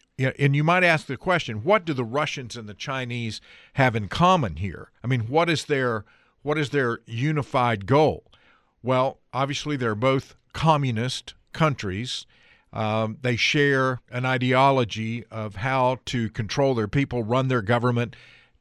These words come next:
and so forth. Uh, they also have a common enemy in the United States, and particularly the West, not just the U S,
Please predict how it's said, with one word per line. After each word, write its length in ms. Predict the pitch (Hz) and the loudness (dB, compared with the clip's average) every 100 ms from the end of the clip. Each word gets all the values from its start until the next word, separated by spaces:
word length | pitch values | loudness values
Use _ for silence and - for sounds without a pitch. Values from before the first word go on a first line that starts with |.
| _ - | _ -10
and 240 | 110 107 | -8 -6
so 240 | - 180 185 | 2 4 4
forth. 420 | 98 92 101 - _ _ _ - | 0 -4 -6 -10 _ _ _ -6
Uh, 140 | 123 120 | -2 0
they 180 | 135 139 | 2 4
also 340 | 196 - 123 | 2 0 -4
have 160 | 120 107 | -4 -4
a 60 | |
common 400 | - 139 131 120 | -4 -2 0 0
enemy 500 | 151 165 107 113 127 _ 113 | 2 2 0 -4 -6 _ -6
in 100 | 104 | -4
the 80 | |
United 400 | 110 117 123 110 | -2 0 -2 -2
States, 680 | - - 147 127 135 - - _ _ _ - | -4 4 4 4 -2 -8 -12 _ _ _ -10
and 340 | 110 113 113 | -6 -4 -4
particularly 680 | 127 113 151 131 113 110 107 - - 131 | -4 -2 -2 0 0 0 -2 -10 -18 -10
the 240 | 107 123 | 0 0
West, 680 | 110 135 127 110 - - - _ - | 2 4 4 2 -4 -10 -18 _ -4
not 240 | 120 113 | -2 -2
just 380 | 98 160 156 - | 2 2 2 -2
the 80 | 113 | -6
U 200 | 104 95 | -2 -2
S, 360 | 101 117 - | -2 -6 -8